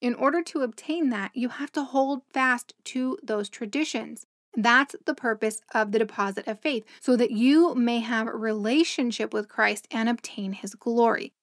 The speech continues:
Now, I do also want to point out something here. When Paul is talking about holding fast to the tradition, he's talking about it in a way where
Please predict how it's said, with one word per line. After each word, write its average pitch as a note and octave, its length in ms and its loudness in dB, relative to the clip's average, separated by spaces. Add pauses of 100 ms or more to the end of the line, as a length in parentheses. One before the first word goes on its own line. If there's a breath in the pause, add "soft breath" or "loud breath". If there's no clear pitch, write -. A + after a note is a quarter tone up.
(260)
Now, B3 220 4
I C4 120 6
do F4 180 2
also - 340 4
want C4 240 4
to - 80 -20
point B3+ 180 0
out - 160 -2
something A#3+ 380 -2
here. A#3 380 -2 (260 loud breath)
When B3 260 2
Paul C4+ 280 2
is C#4+ 100 -2
talking - 320 -2
about G#3+ 300 -2
holding A#3 280 0
fast F3+ 360 0
to B3 60 -4
the A3+ 120 -6
tradition, G#3+ 540 -4 (680 soft breath)
he's C#4 280 -2
talking E4 500 -4
about A3+ 420 0
it A#3+ 200 -2
in A#3+ 140 0
a A#3 60 0
way G#3+ 380 0
where G#3+ 500 -2